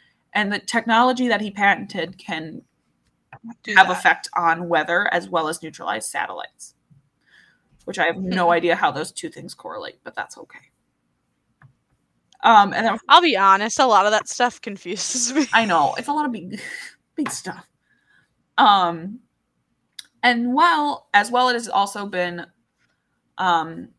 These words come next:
Speaker 1: alleged to cause low frequency background hums that is said to be heard in various, like, places.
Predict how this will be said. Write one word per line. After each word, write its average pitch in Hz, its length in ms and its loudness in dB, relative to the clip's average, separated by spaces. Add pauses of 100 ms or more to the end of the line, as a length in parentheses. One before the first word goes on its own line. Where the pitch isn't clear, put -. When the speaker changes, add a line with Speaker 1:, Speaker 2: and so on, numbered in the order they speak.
(340)
Speaker 1:
alleged 208 680 0 (100)
to 180 680 -4 (480)
cause 202 400 2
low 175 360 -2
frequency 233 600 -8
background 220 540 -4
hums 196 560 -8 (500)
that 226 120 -4
is 247 100 -4
said 240 200 2
to 302 60 -8
be 311 140 -2
heard 208 540 -6 (800)
in 170 480 -4
various, 175 480 0
like, 147 220 -8 (1500)
places. - 680 -8